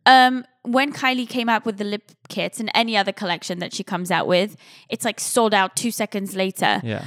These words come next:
Speaker 1: But you're not at a display in a store and you can't test out the makeup. So you're, like,
Speaker 2: Ah.
Speaker 1: paying for, like, a really pricey, it's not, it's not super pricey, but it's not affordable.
Speaker 2: Yeah.
Speaker 1: You're paying for something quite pricey.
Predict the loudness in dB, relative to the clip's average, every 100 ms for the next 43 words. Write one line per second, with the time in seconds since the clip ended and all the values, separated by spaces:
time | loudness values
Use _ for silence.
0 | -4 0 2 4 2 2 2 0 -4 -6
1 | -4 -2 -2 -6 -4 -4 -4 -6 -6 -6
2 | -6 -6 -6 -2 -2 -2 -4 -4 -4 -6
3 | -8 -12 -18 -20 -4 0 2 4 4 2
4 | -4 -14 -10 -2 0 2 0 0 0 2
5 | 0 0 0 0 -6 -4 -2 -2 -4 -8
6 | -6 -6 -4 0 -2 -2 _ -8 -6 -6
7 | -6 -6 -4 -2 0 0 0 -2 -6 -6
8 | -4 -6 -4 -2 0 0 -2 -2 -2 -4
9 | -4 -8 -4 -2 -2 -2 -2 -2 -2 0
10 | 0 0 0 0 -2 -6 -6